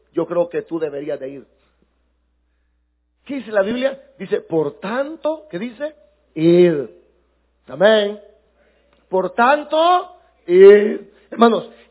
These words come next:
ir nos habla de la voluntad del Señor. Hermano, hay cosas que nosotros no vamos a sentir, pero son la voluntad del Señor.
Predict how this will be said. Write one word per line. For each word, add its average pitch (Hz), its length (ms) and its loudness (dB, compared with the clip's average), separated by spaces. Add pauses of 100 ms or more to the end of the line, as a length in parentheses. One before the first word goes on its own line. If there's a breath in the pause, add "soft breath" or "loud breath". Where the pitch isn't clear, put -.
ir 311 520 0
nos - 220 -14
habla 233 380 2
de 226 120 2
la 233 120 2
voluntad 233 380 0
del 285 200 0
Señor. 330 420 -4 (800)
Hermano, 277 240 -8
hay 294 140 -8
cosas 233 420 4 (320 soft breath)
que 214 120 0
nosotros 226 300 0
no 226 140 2
vamos 208 280 2
a 175 80 -6
sentir, 185 520 -6 (180)
pero 185 200 0
son 196 200 -4
la 170 60 -2
voluntad 151 400 -4
del 139 160 -4
Señor. 170 300 -12